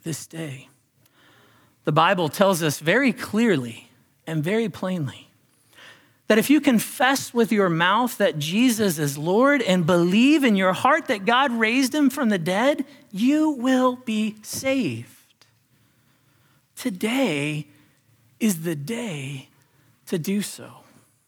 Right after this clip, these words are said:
Like Peter, don't wait. Run to marvel at what Jesus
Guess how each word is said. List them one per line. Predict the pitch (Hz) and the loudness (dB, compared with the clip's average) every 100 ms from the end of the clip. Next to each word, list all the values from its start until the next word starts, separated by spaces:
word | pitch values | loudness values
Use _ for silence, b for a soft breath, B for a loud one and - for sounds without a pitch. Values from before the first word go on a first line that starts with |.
| _ _ _ _ _ _ _ _ _ _ _ _ _ | _ _ _ _ _ _ _ _ _ _ _ _ _
Like | 175 - | -10 -10
Peter, | - 220 160 117 - _ b b b b b _ - | -4 -2 -2 -6 -12 _ b b b b b _ -10
don't | 226 139 | -8 -8
wait. | 170 151 113 - - _ _ _ _ _ _ _ _ | -6 -6 -8 -16 -20 _ _ _ _ _ _ _ _
Run | 170 160 190 214 175 131 - b b b b b b _ | -10 -6 -2 -2 -2 -6 -10 b b b b b b _
to | - | -6
marvel | 151 151 160 147 131 | -4 -4 -4 -6 -8
at | 139 156 | -8 -10
what | 156 160 | -12 -12
Jesus | 151 147 139 127 123 - | -8 -8 -8 -10 -14 -16